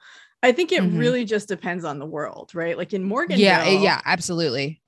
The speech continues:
Speaker 1: in Morganville, you don't start out rooting for vampires because you're rooting for these humans who are trying to survive in this vampire town. But as you get to know some of the vampires, you do start rooting for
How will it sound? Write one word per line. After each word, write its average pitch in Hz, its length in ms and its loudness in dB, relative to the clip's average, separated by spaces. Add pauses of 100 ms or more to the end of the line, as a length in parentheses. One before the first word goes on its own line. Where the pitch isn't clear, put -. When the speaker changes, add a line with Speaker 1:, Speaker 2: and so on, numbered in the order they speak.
Speaker 1:
in 254 160 2
Morganville, 339 480 0
you 233 320 -6
don't 254 480 -2 (100)
start 180 420 -2
out 165 240 -2
rooting 180 320 -8
for 180 200 -10
vampires 175 640 -8
because 196 400 -8
you're 226 240 -4
rooting 254 340 -4
for 247 140 -8
these 233 240 -8
humans 226 480 -8
who 196 140 -8
are 190 100 -6
trying 208 380 -6
to 214 80 -6
survive 208 500 -4
in 208 80 -4
this 175 160 -8
vampire 180 400 -8
town. 175 320 -8
But 180 120 -4
as 175 120 -6
you 190 80 -6
get 185 220 -6
to 180 80 -10
know 185 440 -6
some 214 220 -8
of 175 80 -8
the 170 100 -8
vampires, 151 760 -8
you 180 80 -12
do 185 180 -8
start 185 260 -6
rooting 170 320 -10
for 156 600 -6